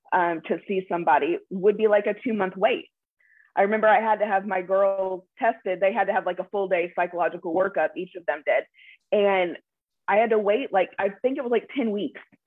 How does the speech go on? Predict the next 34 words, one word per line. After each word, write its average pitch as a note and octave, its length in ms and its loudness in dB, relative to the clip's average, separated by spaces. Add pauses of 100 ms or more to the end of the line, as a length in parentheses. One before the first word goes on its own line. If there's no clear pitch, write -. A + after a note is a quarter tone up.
(200)
before G3+ 300 2
I G3+ 100 6
could G3 160 -2
even G3 260 0
get G3 240 0
them F3 240 2
in F#3 260 0
to D#3+ 100 2
have E3 240 0
this E3+ 240 2
done, G3+ 220 2
because G3 220 0
it A3 40 -4
was G#3+ 120 0
a A3+ 160 -6
full A#3 140 2
day F#3 160 -2
procedure. D#3+ 520 -2
It D3+ 100 4
wasn't E3+ 280 0
just E3 200 -4
a, C3 180 2 (380)
you F3+ 100 -2
know, D#3 200 2
hour F3 300 2
long D3+ 480 -2
consultation. D#3+ 640 -8 (480)
Um, E3+ 360 -6
so A#3+ 120 0
it - 160 -2
took G4 160 0
a B3 60 2
while. - 400 -2 (180)
And G#3 300 0